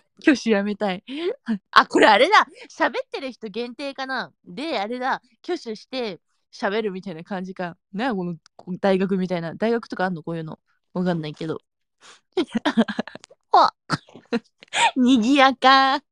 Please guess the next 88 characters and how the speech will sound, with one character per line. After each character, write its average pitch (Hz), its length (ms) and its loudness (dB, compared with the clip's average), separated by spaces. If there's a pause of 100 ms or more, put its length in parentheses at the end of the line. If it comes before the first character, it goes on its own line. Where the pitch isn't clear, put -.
(500)
賑 240 300 -8
や 269 200 -6
か 220 120 -8
な 208 120 -10
こ 214 140 -12
と。 220 240 -10 (680)
う 196 60 -4
ん。 170 140 -8 (160)
ま 196 100 -4
あ、 190 40 0
じ 180 100 -6
ゃ 165 40 -4
あ - 20 -6
終 185 200 -2
わ 190 60 0
り 190 120 -4
ま 185 180 -6
す - 160 -14
よ。 175 100 -10
じ - 140 -12
ゃ - 20 -6
あ。 - 80 -18 (200)
今 - 120 -8
日 180 40 -14
ち - 100 -18
ょ - 20 -20
っ - 20 -20
と - 140 2
お、 175 240 4
お 190 80 6
話、 190 540 2
お 175 160 0
付 - 180 -12
き 196 140 0
合 165 60 0
い 165 40 -2
い 160 40 -6
た 175 120 -8
だ 175 140 0
き 175 140 -4
ま 170 140 -4
し - 100 -12
て 175 120 -6
あ 170 60 -2
り 190 100 2
が 170 120 2
と - 120 -8
う 156 40 -2
ご 165 100 -2
ざ 170 140 -2
い 165 60 0
ま 170 180 -2
し - 100 -10
た。 - 140 -4 (340)
気 180 120 -4
づ 190 120 4
い 185 100 4
た 165 140 -2
ら 160 100 -4
二 185 220 4
十 180 120 2
二 170 220 0
時 180 100 -2
に 151 160 -2
な 165 120 -4
っ 151 40 -8
ち - 120 -12
ゃ - 20 -10
っ 185 100 -14
た。 - 180 -12 (220)
あ、 180 80 0
で 170 80 2
も 160 80 0
よ 175 140 0
か 175 80 0
っ - 80 -2
た。 - 120 -8
え、 185 80 0
な 170 100 0
ん - 20 0
か 170 60 -2
撮 - 100 0
っ - 80 -2
て 190 100 2
よ 180 80 4
か 170 100 0
っ - 80 -8
た。 - 140 -6